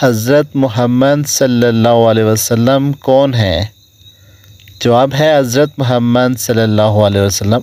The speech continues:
अल्लाह के बंदे और उसके पैगंबर हैं। सवाल है, जो लोग अल्लाह को नहीं मानते उनको क्या कहते हैं?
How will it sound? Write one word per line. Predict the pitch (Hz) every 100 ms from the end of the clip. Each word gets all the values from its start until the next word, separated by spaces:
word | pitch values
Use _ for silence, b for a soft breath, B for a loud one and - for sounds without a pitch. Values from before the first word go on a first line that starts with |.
| -
अल्लाह | 147 135 143 160
के | 147 127
बंदे | 101 107 110 113 143 160 -
और | 143 131 143 160 170 - _ -
उसके | 139 - - 139 135 135 -
पैगंबर | 117 110 107 113
हैं। | 101 90 - - _ b b b b b b b b b b -
सवाल | - 123 143
है, | 156 151
जो | 131 139
लोग | 135 127 147 165 160
अल्लाह | 139 143 147
को | 143
नहीं | 123 123 139
मानते | 127 117 113 139 151
उनको | 190 131 131 127 - 131 135 123 -
क्या | 131 127 127 131
कहते | 123 _ - 120 107 - 120 120 107
हैं? | 127 120 80